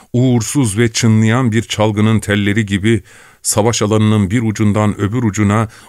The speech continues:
uzun uzun titreşen kurşunlardan başka bir şey duyulmuyordu. Başların üzerinde yükselerek mermilerin yeliyle çırpınan sancak zaman zaman dumana dalıyordu. O zaman silah seslerini, can çekişmelerini,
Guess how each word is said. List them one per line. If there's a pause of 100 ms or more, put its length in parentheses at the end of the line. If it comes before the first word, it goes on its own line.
(140)
uzun
uzun
titreşen
kurşunlardan
başka
bir
şey
duyulmuyordu. (340)
Başların
üzerinde
yükselerek
mermilerin
yeliyle
çırpınan
sancak (400)
zaman
zaman
dumana
dalıyordu. (380)
O
zaman
silah
seslerini,
can
çekişmelerini,